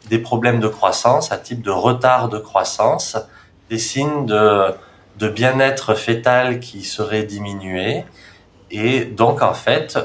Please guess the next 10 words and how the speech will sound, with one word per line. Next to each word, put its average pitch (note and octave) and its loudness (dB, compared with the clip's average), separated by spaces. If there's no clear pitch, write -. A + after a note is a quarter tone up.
la G#2+ 2
définition D3 -2
de C#3+ 2
la A2 4
prééclampsie A#2 -2
en G2 -2
France, C#3+ 0
c'est A2 -2
une A2 0
association B2 0